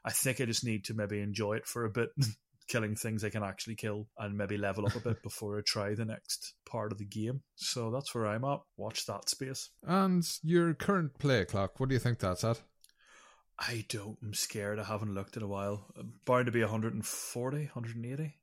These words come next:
Speaker 1: maybe.
Speaker 2: I shall pull up the Xbox app. Probably should have done that before I asked.
Speaker 1: Very professional. Very prof-, I thought you'd have it.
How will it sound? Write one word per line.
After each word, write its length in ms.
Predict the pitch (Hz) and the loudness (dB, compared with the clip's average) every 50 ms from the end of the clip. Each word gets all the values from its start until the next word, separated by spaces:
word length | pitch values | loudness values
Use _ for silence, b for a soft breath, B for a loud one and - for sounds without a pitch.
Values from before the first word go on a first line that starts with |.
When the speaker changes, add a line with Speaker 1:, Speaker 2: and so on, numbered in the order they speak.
| _ | _
Speaker 1:
maybe. 180 | 131 139 151 156 147 - _ _ - - | -8 -6 -6 -6 -6 -10 _ _ -18 -12
Speaker 2:
I 160 | - - 80 - | -8 -8 -8 -8
shall 460 | 82 - - 98 87 82 85 82 - - _ - - | -8 -6 -4 -2 -2 -2 -4 -4 -6 -10 _ -14 -2
pull 240 | - 101 101 110 117 | 2 6 8 8 8
up 120 | 120 - - | 6 6 4
the 60 | 127 | 4
Xbox 520 | 123 131 131 - - 143 143 139 131 - | 4 4 4 2 2 2 2 2 2 2
app. 200 | 170 147 104 - b b b b | 4 4 2 0 b b b b
Probably 220 | - 175 190 185 156 | 4 4 6 6 6
should 160 | - 180 165 | 6 6 6
have 80 | 139 120 | 8 10
done 180 | 131 143 143 | 8 10 10
that 160 | 131 120 - | 8 6 6
before 320 | - 95 - - 113 113 113 | 4 -2 2 6 6 8 8
I 60 | 110 | 8
asked. 420 | 92 82 82 85 80 - - - - - - - | 6 6 4 2 0 -2 -6 -12 -18 -12 0 4
Speaker 1:
Very 140 | 139 123 | 4 4
professional. 500 | 107 107 101 - 95 90 - - 104 95 - _ _ | 4 4 -2 -4 -4 -4 -4 -6 -6 -10 -10 _ _
Very 140 | 113 104 - | -10 -10 -10
prof-, 220 | - - - - | -8 -8 -4 -4
I 60 | 113 | -2
thought 260 | 107 - 113 101 - | 0 0 0 0 -2
you'd 80 | 110 101 | -4 -4
have 160 | 107 98 92 | -4 -4 -4
it. 80 | 101 | -4